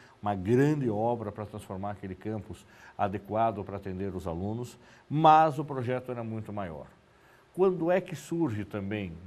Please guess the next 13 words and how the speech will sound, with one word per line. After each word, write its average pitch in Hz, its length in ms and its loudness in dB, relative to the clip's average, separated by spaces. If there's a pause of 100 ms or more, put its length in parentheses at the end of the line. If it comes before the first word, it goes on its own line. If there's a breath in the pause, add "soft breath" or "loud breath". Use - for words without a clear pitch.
(120)
na 92 100 -6
cabeça 120 460 -4
do 151 100 -12
senhor 135 460 -4
ou 104 160 -2
tra-, 107 180 -4
na 101 260 -6
cabeça 117 400 -4
do 123 120 -6
grupo 127 280 -8
dirigente 113 580 -8 (360 loud breath)
de 131 100 0
que 120 400 -2